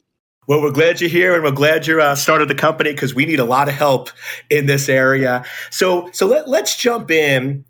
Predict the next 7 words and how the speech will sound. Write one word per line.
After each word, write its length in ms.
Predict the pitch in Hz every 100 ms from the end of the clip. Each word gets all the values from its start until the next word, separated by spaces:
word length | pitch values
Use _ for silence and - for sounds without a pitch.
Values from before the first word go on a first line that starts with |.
| _ _
and 160 | 160 151
sort 220 | - 165
of 100 | 147
demystify 920 | 139 147 151 156 160 - 143 139 135 127
what's 300 | 143 143 -
going 320 | 139 131 131
on 520 | 131 131 135 143